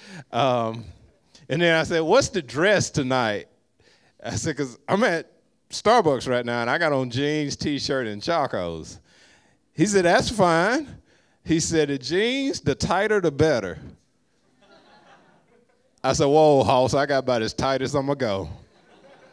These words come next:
And so, uh, <laughs> I, I can't do tight jeans. This is not right. Uh, hey, if that's your thing, that's fine. I just can't, you know.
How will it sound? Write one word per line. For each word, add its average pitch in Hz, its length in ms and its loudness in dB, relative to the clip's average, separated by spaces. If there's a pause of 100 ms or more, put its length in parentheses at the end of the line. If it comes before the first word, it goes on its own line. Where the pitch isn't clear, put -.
(760)
And 135 240 0
so, 175 460 0
uh, 147 420 2 (380)
<laughs> - 400 -14
I, 123 380 -2
I 127 40 2
can't 131 300 -4
do 120 140 -4
tight 101 340 -6
jeans. 98 400 -6
This 95 140 -4
is 101 160 -8
not 95 280 -4
right. 92 360 -2 (500)
Uh, 113 440 0 (200)
hey, 156 240 2
if 139 100 -4
that's 156 240 0
your 175 120 -4
thing, 143 400 -6
that's 135 240 -2
fine. 123 720 -6 (100)
I - 140 -2
just 139 280 -4
can't, 117 480 -6 (120)
you 147 180 -8
know. 120 500 -2